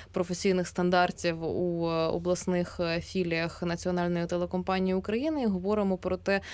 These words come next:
е, в яких регіонах, е, публікують, е, так званий паркет, тобто некритичні матеріали про місцеву владу. І ось бачу, що такі, е, матеріали були виявлені в, е, Дніпрі, Кривому, е, Розі, Луганську, Полта-, Луганській області, очевидно, Полтаві і,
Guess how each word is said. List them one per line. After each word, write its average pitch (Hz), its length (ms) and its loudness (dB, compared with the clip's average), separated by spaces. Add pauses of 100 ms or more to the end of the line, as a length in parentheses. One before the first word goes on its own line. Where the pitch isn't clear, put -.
(220)
е, 180 80 2
в 175 60 0
яких 190 300 -2
регіонах, 190 680 0
е, 175 180 0
публікують, 180 800 -2
е, 170 120 0
так 175 180 -2
званий 175 280 2
паркет, 226 640 0
тобто 180 280 -2
некритичні 175 600 -2
матеріали 170 460 -2
про 180 180 -2
місцеву 196 400 -2
владу. 254 360 0 (300)
І 190 80 2
ось 262 220 2
бачу, 214 480 4
що 196 360 0
такі, 190 320 -4
е, 196 300 2
матеріали 208 540 2
були 196 260 2
виявлені 185 600 2
в, 180 320 4 (300)
е, 175 180 4
Дніпрі, 196 460 2
Кривому, 196 680 2 (180)
е, - 20 4
Розі, 240 400 4
Луганську, 208 680 2
Полта-, 180 600 0
Луганській 185 640 0
області, 160 380 -2
очевидно, 165 520 -2
Полтаві 185 520 2
і, 185 260 0